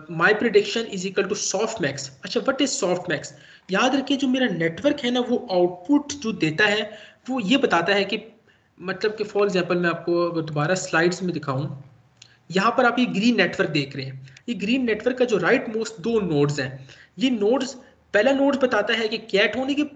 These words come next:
chances, second node बताता है कि second,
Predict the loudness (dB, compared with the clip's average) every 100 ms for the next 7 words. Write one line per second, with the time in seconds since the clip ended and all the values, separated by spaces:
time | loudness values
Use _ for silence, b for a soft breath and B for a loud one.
0 | -18 _ -4 -2 -2 -4 -6 -6 -20 b
1 | b b _ -4 0 2 2 2 2 2
2 | 2 0 -2 -4 -6 -2 -2 -2 -8 -6
3 | -6